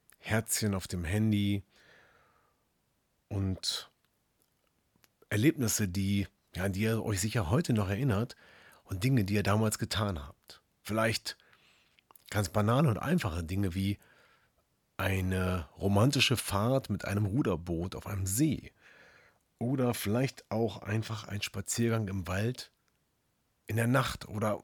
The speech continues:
was auch immer. Irgendwann kehrt die Routine ein,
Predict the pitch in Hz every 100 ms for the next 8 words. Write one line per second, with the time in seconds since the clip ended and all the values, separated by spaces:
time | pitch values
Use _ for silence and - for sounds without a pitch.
0 | - 95 127 131 - 131 127 - - 131
1 | 107 73 - _ _ _ _ _ _ _
2 | _ _ _ _ _ _ - 131 185 113
3 | 113 131 123 _ _ _ _ _ _ _
4 | _ _ _ _ _ _ _ _ _ _
5 | _ _ _ - 98 98 117 120 - 196
6 | 127 - 80 69